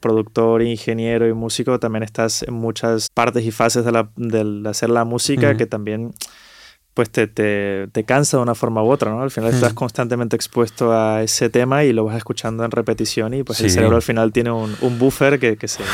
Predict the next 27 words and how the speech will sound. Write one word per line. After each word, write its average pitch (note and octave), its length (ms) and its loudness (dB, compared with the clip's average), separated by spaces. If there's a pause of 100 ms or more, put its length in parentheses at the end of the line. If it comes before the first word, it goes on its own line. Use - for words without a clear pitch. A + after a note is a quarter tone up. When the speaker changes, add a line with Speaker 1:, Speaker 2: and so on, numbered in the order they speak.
Speaker 1:
que A2+ 80 -2
se - 100 -6
agota, A2 280 -4
¿no? - 40 -10
Speaker 2:
Que G#2 160 0
se G2 140 -2
agota. G2 400 0
Y G2+ 60 0
no G#2 100 2
solo C3 200 0
se A2+ 60 0
Speaker 1:
Mm. G#2+ 60 2
Speaker 2:
agota, A2+ 280 0
sino G2+ 220 -2
que G2+ 120 -2
lo G#2+ 340 -4
que - 200 -8
creo G2+ 200 -2
que A#2 60 -2
es A2 40 0
lo A#2 140 0
peor, A2+ 360 0
que - 80 -10
es - 80 -6
que B2+ 100 -2
te - 80 -4
acostumbras. G#2 720 -4